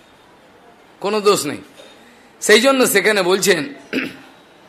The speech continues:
চৈতন্য ভাগবতে সব বিচার আছে। এক একজন চৈতন্য মহাপ্রভুকে দেখে বলছেন, "এই নারায়ণ, এই হচ্ছে বামনদেব", এই সব কিছু। তাতে বিচার করে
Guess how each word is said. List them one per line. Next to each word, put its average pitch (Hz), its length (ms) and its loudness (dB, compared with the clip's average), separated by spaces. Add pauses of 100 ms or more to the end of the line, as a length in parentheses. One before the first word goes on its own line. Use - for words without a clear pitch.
(640)
চৈতন্য 208 400 2
ভাগবতে 180 440 2
সব 156 180 0
বিচার 147 320 -2
আছে। 143 300 0 (960)
এক 185 200 2
একজন 196 520 0 (320)
চৈতন্য 190 420 0
মহাপ্রভুকে 175 520 0
দেখে 165 380 0
বলছেন, 156 420 -4
"এই 151 240 -4
নারায়ণ, 147 600 -2 (880)
এই 180 240 -2
হচ্ছে 170 540 0 (720)
বামনদেব", 165 640 2 (220)
এই 185 200 0
সব 170 280 2
কিছু। 147 340 -8 (420)
তাতে 202 260 4
বিচার 196 340 2
করে 196 460 4